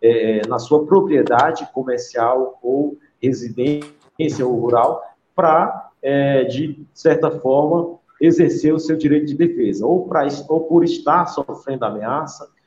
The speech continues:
estar numa situação de risco eminente, né, ou por justificar, de alguma outra forma, essa necessidade.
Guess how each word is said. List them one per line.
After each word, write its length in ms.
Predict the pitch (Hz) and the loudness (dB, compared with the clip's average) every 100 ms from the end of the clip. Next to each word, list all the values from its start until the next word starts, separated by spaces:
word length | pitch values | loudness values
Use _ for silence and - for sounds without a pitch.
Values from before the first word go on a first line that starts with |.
| _ _ | _ _
estar 240 | - 151 | -2 0
numa 140 | 147 | 0
situação 460 | - 135 120 127 127 | -2 -2 -2 -4 -10
de 280 | - 113 110 | -10 -12 -6
risco 580 | 151 170 - - 170 - - - | -4 -4 -4 -6 -6 -8 -18 -8
eminente, 720 | 113 110 127 165 160 - 170 - _ _ | -4 0 2 0 -2 -6 -8 -10 _ _
né, 240 | 120 143 - _ | -8 -8 -12 _
ou 220 | 180 226 | 2 2
por 140 | 254 233 | 4 4
justificar, 960 | 240 233 262 254 - 170 185 - 185 _ _ _ _ _ _ | 2 0 -2 -2 2 2 2 -4 -12 _ _ _ _ _ _
de 100 | - | 2
alguma 240 | 156 151 160 | 4 6 6
outra 380 | 156 156 147 | 6 4 2
forma, 260 | - 151 156 | 2 2 2
essa 140 | 151 | -2
necessidade. 760 | 165 160 165 170 175 101 87 - | -2 -2 -4 -6 -2 -2 -2 -8